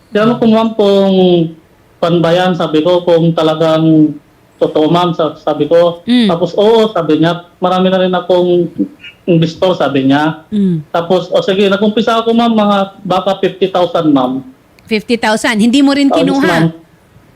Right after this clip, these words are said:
Speaker 1: Hindi, ma'am. Hindi ko rin kinuha, ma'am. Tapos, bawat sahod ko, ma'am, nagbibigay din ako sa kanya, ma'am, kasi para tumubo pa po ng tumubo.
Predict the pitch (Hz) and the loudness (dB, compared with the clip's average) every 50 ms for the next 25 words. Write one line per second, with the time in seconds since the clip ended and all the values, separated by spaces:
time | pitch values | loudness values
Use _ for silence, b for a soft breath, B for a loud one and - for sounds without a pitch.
0 | _ - 185 196 220 214 208 190 175 165 160 170 180 185 - 208 202 196 196 - | _ -2 0 0 2 2 2 2 0 0 0 0 -2 -2 -2 -2 -2 -2 -2 -2
1 | 202 202 202 196 190 185 170 147 139 139 143 - - _ _ - 190 185 - 214 | -2 0 0 0 0 0 0 0 0 -2 -4 -6 -12 _ _ -6 -6 -2 0 -2
2 | 214 196 - - - _ _ _ _ _ _ _ _ _ - 202 220 220 214 - | -2 -2 -4 -10 -20 _ _ _ _ _ _ _ _ _ 0 0 0 0 0 -2
3 | 233 226 226 220 - - 240 220 190 185 190 190 185 - 214 214 214 214 214 208 | -2 -2 -2 -2 0 0 0 2 2 0 0 -2 0 -2 -2 0 0 0 0 0
4 | 196 202 190 185 170 185 170 196 165 175 170 180 185 185 196 185 175 185 175 - | 0 0 -2 0 -2 -2 -4 -2 -4 -2 -2 0 0 0 0 -2 -2 -4 -2 -2
5 | 202 185 - - 180 180 185 175 175 175 165 160 165 - - - _ - 202 208 | -2 -2 0 -2 -2 0 0 0 0 0 -2 -2 -4 -6 -16 -8 _ 0 0 2
6 | 196 196 202 196 - 196 190 - 202 196 190 190 185 180 175 175 165 160 151 151 | 2 0 -2 -2 -2 -4 -2 0 0 0 0 0 -2 -2 -2 0 0 0 0 2
7 | 156 165 165 170 165 | 2 0 0 0 -2